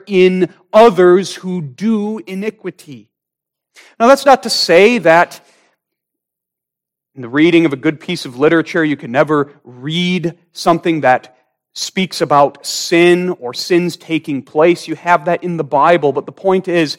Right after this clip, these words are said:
we ought not to entertain ourselves with anything that glorifies, promotes iniquity, or anything the purpose of which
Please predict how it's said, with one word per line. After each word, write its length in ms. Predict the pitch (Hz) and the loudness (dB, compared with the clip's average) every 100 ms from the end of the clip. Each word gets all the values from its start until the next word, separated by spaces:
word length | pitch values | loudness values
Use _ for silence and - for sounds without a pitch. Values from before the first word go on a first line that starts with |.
| _ _ - | _ _ -8
we 200 | 185 180 | -4 0
ought 380 | 165 180 185 | 4 2 2
not 380 | 170 175 175 - | 0 0 0 -6
to 180 | - 190 196 | -14 -8 -2
entertain 880 | 185 - 165 - - 190 220 226 220 | -2 -2 -10 -10 -10 -4 -2 -2 0
ourselves 720 | 165 165 151 - 160 165 151 | 2 2 2 0 2 2 0
with 160 | 160 - | -6 -2
anything 480 | 202 226 208 190 170 | -2 -2 -2 -4 0
that 280 | 156 - - | -2 -2 -14
glorifies, 1120 | 160 151 185 277 294 - - 147 151 170 165 | -6 2 6 8 6 2 -2 0 2 0 -4
promotes 1300 | - _ 170 165 180 247 226 226 - - - - - _ _ _ _ _ _ _ _ _ _ | -16 _ -10 -8 2 6 6 4 -2 -12 -10 -10 -12 _ _ _ _ _ _ _ _ _ _
iniquity, 840 | - 202 233 269 220 - 165 117 _ _ _ _ _ _ _ _ _ _ _ _ _ _ | -4 0 0 0 -4 -4 -10 -10 _ _ _ _ _ _ _ _ _ _ _ _ _ _
or 120 | - 254 | 0 2
anything 640 | 262 285 277 233 202 247 - _ | 4 2 2 2 2 0 -6 _
the 100 | 202 | -4
purpose 520 | - - - 269 - | 2 2 2 0 -2
of 140 | 202 | -4
which 500 | 139 151 - - - | 0 0 0 -8 -14